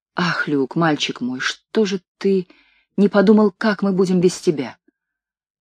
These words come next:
Коди отвернулся и сел в кресло. Может,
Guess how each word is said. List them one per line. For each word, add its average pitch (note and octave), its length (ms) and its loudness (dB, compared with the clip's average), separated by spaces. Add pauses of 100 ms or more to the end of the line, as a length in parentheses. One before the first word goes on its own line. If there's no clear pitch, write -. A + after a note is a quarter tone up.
(380)
Коди F#3+ 280 6
отвернулся F#3 640 2
и B2+ 100 0
сел D3+ 280 -2
в - 60 -20
кресло. - 500 -10 (1400)
Может, D#3 440 0